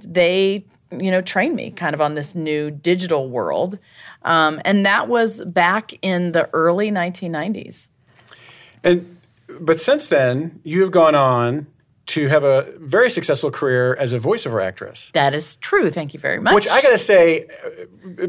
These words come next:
Speaker 2: from my experience of working a little bit in the film industry and, and especially being at VeggieTales, meeting a lot of wannabe voiceover actors, 'cause it seems like an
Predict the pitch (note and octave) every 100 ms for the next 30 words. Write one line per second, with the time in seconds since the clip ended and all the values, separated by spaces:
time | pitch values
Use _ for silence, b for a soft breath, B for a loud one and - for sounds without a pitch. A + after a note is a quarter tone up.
0 | - E3 F#3+ F3 - E3 D#3+ D#3 D3+ C3
1 | A#2 E3+ F3 D#3 D3+ C#3 - D3 C4 F#3+
2 | E3 C#3 E3 D#3+ D3+ D#3 D3 B2 B2 A#2+
3 | D#3+ G3+ D3+ D3 B2 C#3 C#3+ - A2+ G#2+
4 | G#2+ C#3 C#3+ C3+ C3 A#2+ B B B -
5 | C3 D#3 G3 E3+ C#3 C3 D3 C3+ C3 B2+
6 | B2 B2 A#2+ B2 B2 A2+ A2 A2 A2+ A2+
7 | D#2 A#2+ C#3 B2 - D3+ B2 B2 A#2+